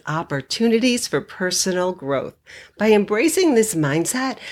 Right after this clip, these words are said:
you'll embark on a journey of continuous improvement, knowing that with perseverance,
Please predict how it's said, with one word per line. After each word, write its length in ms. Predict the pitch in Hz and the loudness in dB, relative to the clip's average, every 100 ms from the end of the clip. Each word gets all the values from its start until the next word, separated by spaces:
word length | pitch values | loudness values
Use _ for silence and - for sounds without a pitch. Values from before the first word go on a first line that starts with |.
| - | -12
you'll 220 | - 220 311 | 2 4 4
embark 340 | 330 254 208 | 4 2 2
on 80 | 202 | 0
a 80 | 185 | 0
journey 400 | 196 202 233 - | 2 2 0 -2
of 200 | 190 - | -4 -4
continuous 1040 | 247 185 196 - - 202 233 285 311 311 | -4 -4 -4 -8 0 4 4 4 2 2
improvement, 560 | 320 233 175 156 156 - - _ | 2 2 2 2 0 -2 -20 _
knowing 380 | - 170 175 196 | -4 0 4 4
that 220 | 170 151 | 4 2
with 180 | 156 147 | 0 -2
perseverance, 800 | - 151 - 277 285 247 160 147 | -4 -6 -2 0 2 4 2 0